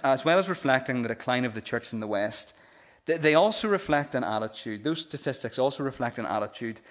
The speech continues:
a change in the attitude of evangelicals. W-, we've maybe become too respectable. W-, we're maybe too similar to those who don't know Jesus in our context. We've maybe got to the point where we don't care.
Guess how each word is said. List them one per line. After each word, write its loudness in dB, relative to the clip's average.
a 4
change 0
in -2
the 0
attitude -2
of -10
evangelicals. -6
W-, -6
we've 2
maybe 4
become -2
too -2
respectable. -2
W-, -4
we're -2
maybe 2
too -2
similar 0
to -8
those -4
who -8
don't -6
know 0
Jesus -2
in -8
our 0
context. -6
We've -2
maybe 2
got 0
to -10
the -6
point -12
where -4
we -4
don't -6
care. -10